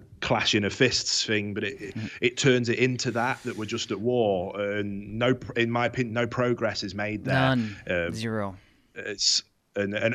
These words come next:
Speaker 1: and ultimately in our world, it's the dogs that suffer always.
Speaker 2: Hundred percent.
Speaker 1: But I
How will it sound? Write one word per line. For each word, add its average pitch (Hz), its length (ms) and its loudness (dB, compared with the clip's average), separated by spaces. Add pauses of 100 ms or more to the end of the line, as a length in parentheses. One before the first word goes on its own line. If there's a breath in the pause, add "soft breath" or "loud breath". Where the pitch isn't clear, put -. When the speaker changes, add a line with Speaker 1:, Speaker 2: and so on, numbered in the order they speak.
Speaker 1:
and 117 220 4
ultimately 113 800 4
in 101 100 0
our 113 240 0
world, 101 460 -2
it's 98 100 -10
the 107 80 -4
dogs 117 300 2
that - 100 -4
suffer 104 400 0 (100)
always. 101 580 0
Speaker 2:
Hundred 127 340 4
percent. 120 340 6
Speaker 1:
But 107 140 -2
I - 20 -14